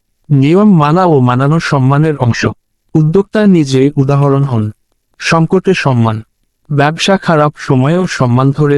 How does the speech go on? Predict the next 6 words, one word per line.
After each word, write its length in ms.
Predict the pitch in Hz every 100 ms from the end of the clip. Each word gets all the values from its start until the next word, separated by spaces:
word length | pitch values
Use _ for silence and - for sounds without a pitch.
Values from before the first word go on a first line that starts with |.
| 117
রাখতে 340 | 117 _ 156 147
পারলে 280 | 123 120 165
মানুষ 320 | 151 123 123 -
পাশে 280 | 135 120 -
থাকে। 280 | - - 214 _ _ _ _
সংকটে 500 | - 165 165 - 156